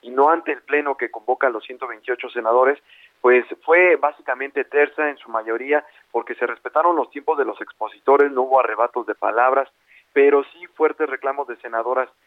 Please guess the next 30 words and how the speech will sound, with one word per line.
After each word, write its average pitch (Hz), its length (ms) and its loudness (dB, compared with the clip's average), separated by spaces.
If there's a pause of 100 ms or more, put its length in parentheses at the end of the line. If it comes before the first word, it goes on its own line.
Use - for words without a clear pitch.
(100)
sobre 117 280 -4
el 117 60 -6
manejo 117 500 -6
del 110 180 -8
sistema 120 580 -2
de 107 220 -8
salud - 280 -4 (120)
pública 143 460 -2 (280)
y 147 220 -4
también 165 400 2 (100)
el 135 160 0
frente 160 340 -2
que 147 80 -4
han 151 140 -2
hecho 156 360 -4 (200)
ante 120 840 -4
el 117 140 -14
manejo, 123 720 0 (240)
eh, 113 420 2 (240)
de 123 120 4
la 117 140 2
pandemia 123 680 -4
del 110 240 -14
covid 123 300 -6 (260)
diecinueve 117 680 -2
en 120 180 -12
México. 151 480 -2 (260)
Entre 165 360 4
los 165 260 2
principales 208 540 -2